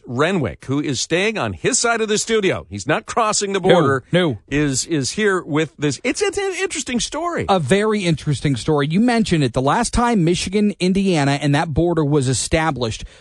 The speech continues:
Speaker 2: was in eighteen twenty-seven. That's when the feds conducted a survey to formally define that border. But the lines become blurred over the years.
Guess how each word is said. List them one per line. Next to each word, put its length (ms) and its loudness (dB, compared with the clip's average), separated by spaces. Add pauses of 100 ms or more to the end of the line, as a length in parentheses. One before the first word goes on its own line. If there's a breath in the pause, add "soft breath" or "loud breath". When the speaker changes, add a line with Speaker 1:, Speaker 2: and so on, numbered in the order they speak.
(180 loud breath)
Speaker 2:
was 180 4
in 100 2 (100)
eighteen 520 2
twenty-seven. 800 0
That's 280 -4
when 140 2
the 60 4
feds 320 0
conducted 480 0
a 40 4
survey 360 2
to 60 0
formally 440 0
define 540 -2 (440 soft breath)
that 280 2
border. 420 2 (380 loud breath)
But 100 0
the 80 2
lines 360 0
become 360 2
blurred 340 2
over 220 0
the 80 -2
years. 400 -6